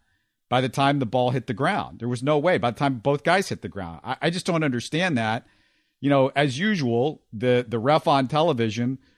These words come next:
was backing his guys and making excuses for him and all that. But, I mean, to me, that was just,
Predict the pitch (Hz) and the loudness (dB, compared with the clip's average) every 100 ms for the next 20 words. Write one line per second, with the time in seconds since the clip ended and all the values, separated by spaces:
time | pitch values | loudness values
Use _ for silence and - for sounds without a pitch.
0 | _ - 123 - 143 147 151 135 120 120 | _ -4 -2 2 2 4 2 0 0 0
1 | 110 127 127 113 127 127 117 - 117 113 | 2 2 0 0 0 0 -4 -4 -6 -6
2 | - 107 107 123 120 117 123 131 175 165 | -6 -12 -6 -2 -2 0 0 2 2 0
3 | 123 131 127 _ _ _ _ _ - 160 | 0 -2 -2 _ _ _ _ _ -10 -4
4 | 175 170 165 143 - 147 - 202 254 240 | -2 -4 -6 -12 -14 -14 -6 -4 0 0
5 | 240 - 220 - | 0 -2 -6 -8